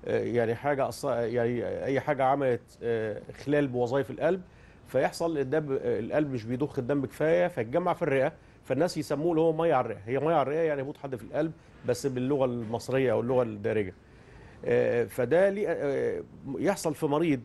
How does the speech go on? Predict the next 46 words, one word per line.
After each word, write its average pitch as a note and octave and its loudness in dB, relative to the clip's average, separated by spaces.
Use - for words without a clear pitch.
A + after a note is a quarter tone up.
ما B2 -4
كانش C3+ -2
عنده F3+ 0
حاجة F3+ 0
قبل C#3+ -2
كده، D3 0
زي D3 2
اللي C3+ 0
بيجي C3 0
له D3 2
هارت D3+ -4
اتاك D3+ -2
بدون D#3+ -2
أي F#3+ 2
سبب، D3+ 2
نوبة D3+ 0
قلبية، B2+ 0
أو G3+ 4
مريض F#3 -2
كان F#3 -2
عنده F#3+ 0
برضو F#3 2
القلب D#3+ 2
قبل C#3+ 2
كده، C#3+ 2
عنده D#3 2
هبوط D#3 -4
في - -8
ال-، A#2+ -6
ال-، G#2 -4
في A2 -2
عضلة C3+ 0
القلب C#3 0
أو، G#2 -4
آه، G#2+ -2
اختلال C#3+ -2
وظيفة C#3+ 0
القلب، E3 -2
لكن C#3 0
حصل F3 -4
acute D#3+ -4
exacerbation، B2+ -2
يعني A2 0
حصل D3 -6
فجأة D3 0
ال-، A#2+ 0